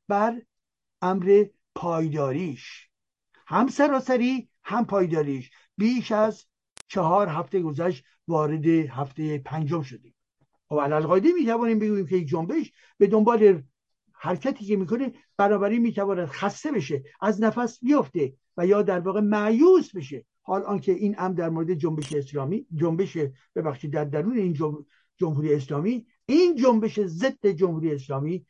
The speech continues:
عملاً داره به قدرت خود، به حرکت خود ادامه می‌ده. پس خسته نیست، جنبش داره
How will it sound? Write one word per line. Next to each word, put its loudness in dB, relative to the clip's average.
عملاً 0
داره 2
به 0
قدرت 2
خود، -2
به -2
حرکت -2
خود 2
ادامه 0
می‌ده. -18
پس 2
خسته 2
نیست، 2
جنبش 6
داره 4